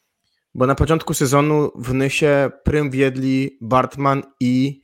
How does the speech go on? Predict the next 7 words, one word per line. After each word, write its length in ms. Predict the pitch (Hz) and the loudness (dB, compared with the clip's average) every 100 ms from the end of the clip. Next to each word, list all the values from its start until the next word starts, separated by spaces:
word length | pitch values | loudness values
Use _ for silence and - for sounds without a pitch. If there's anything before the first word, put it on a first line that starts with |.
| - | -8
Michał 280 | 131 117 135 | -6 -2 -2
Filip. 400 | - 117 85 - - - _ _ _ _ _ _ - | 0 -4 -4 -2 -2 -2 _ _ _ _ _ _ -4
No 160 | 127 | 2
i 360 | 151 160 160 131 - 135 | 4 4 4 0 -6 -6
tak 160 | 147 143 | -2 0
jak 360 | 147 - - 143 | -2 -2 -6 -6
Bartman 720 | 123 143 151 147 143 131 - | 2 2 2 0 0 -2 -8